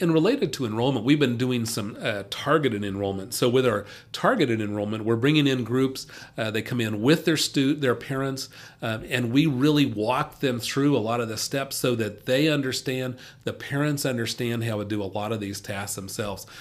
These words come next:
And it, it, we are getting great, great feedback on that. And I'm really pleased with our recruitment office.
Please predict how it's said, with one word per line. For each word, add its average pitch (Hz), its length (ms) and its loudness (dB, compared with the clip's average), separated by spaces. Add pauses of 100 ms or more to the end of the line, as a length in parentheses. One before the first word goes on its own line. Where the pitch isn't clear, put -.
(200)
And 110 160 -4
it, 151 220 2
it, 143 380 0
we 139 160 2
are 123 60 4
getting 107 400 -2
great, 107 400 -4
great 101 280 -8
feedback 98 520 -8
on 95 120 -6
that. 98 200 -4
And 101 120 -6
I'm 104 120 -6
really 127 380 2
pleased 110 340 -4
with 101 160 -4
our 98 140 -2
recruitment 107 500 -4
office. 104 380 -8